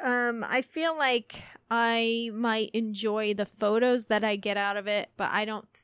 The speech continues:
know. You know what I would like more, uh, as opposed to, like, celebrity wax figures? I would rather have sort of like what Ripley's does, like, right across the street from Mad-,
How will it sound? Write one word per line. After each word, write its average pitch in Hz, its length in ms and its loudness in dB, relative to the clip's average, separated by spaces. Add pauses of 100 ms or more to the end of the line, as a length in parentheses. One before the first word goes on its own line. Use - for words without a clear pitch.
(160)
know. 208 720 -2 (1120)
You - 100 -4
know 339 140 2
what 370 120 4
I 233 140 4
would 247 120 0
like 208 260 0
more, 214 580 0 (240)
uh, 214 360 0
as 220 160 0
opposed 226 320 -2
to, 233 80 -2
like, 202 220 -2
celebrity 214 720 -2
wax 220 380 -4
figures? 247 720 -6 (600)
I 277 240 4
would 294 220 -4
rather 254 420 2
have 226 360 0
sort 220 200 -2
of 208 100 -6
like 208 180 -2
what 196 120 -2
Ripley's 214 500 0
does, 180 300 0
like, 190 160 -2
right 254 240 2
across 233 300 2
the 208 80 -8
street 226 220 2
from 202 200 -4
Mad-, 190 300 0